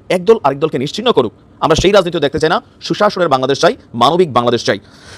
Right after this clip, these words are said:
<coughs> এমনকি, আহ, এখানে তিনি আপনার বলছেন যে এই বিডিআর ইস্যুতে যে এটা একটা সুষ্ঠু ইনভেস্টিগেশন হোক,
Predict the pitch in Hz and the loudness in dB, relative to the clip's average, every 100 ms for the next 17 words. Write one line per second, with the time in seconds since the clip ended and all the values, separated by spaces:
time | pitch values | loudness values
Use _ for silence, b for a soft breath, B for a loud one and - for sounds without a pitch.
0 | B B - - 349 - 117 190 208 214 | B B 2 4 4 2 -2 0 2 2
1 | 139 143 143 151 170 175 165 156 160 139 | 4 4 4 0 -4 -2 -4 -4 -2 -4
2 | 170 160 156 _ _ _ _ _ _ - | -2 -2 -2 _ _ _ _ _ _ -4
3 | 139 127 143 151 143 139 185 - _ - | -2 0 4 4 2 -2 -2 -4 _ -10
4 | 120 143 143 151 160 - 165 139 147 151 | -6 -4 -6 -6 -10 -8 -4 -4 -4 -4
5 | 165 165 | 0 0